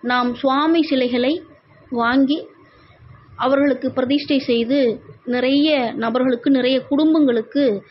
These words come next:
நிறைய கோவில்களுக்கு கொடுத்துட்ருக்கோம், கொடுத்துட்ருந்தோம். இப்போ அதனுடைய தொடர்ச்சியாக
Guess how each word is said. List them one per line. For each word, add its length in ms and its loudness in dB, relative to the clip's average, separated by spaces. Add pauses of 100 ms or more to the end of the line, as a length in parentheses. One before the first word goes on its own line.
(200)
நிறைய 280 0
கோவில்களுக்கு 760 0
கொடுத்துட்ருக்கோம், 680 -4 (440)
கொடுத்துட்ருந்தோம். 720 0 (420)
இப்போ 360 0 (1080)
அதனுடைய 460 2
தொடர்ச்சியாக 680 0